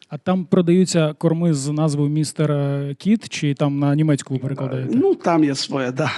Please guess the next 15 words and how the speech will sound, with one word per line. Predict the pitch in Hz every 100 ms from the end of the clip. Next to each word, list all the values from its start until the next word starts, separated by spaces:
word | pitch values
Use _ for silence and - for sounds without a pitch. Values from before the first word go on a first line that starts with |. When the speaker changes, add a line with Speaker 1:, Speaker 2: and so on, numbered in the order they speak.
| 127
Speaker 2:
да, | 147 131
там | 110 151 160
є | 143
своя | - 151 156 151
маркіровка. | 147 147 175 165 240 233 214 175 - -
Speaker 1:
Цікаво | - - 156
Speaker 2:
Е, | 156 156
Speaker 1:
просто. | 156 156
Speaker 2:
склад | 151 - - 214 196 151 - -
один | 170 180 175
і | 185
той | 247 269
же, | 220 220
Speaker 1:
Мгм. | 190
Speaker 2:
а... | 170 165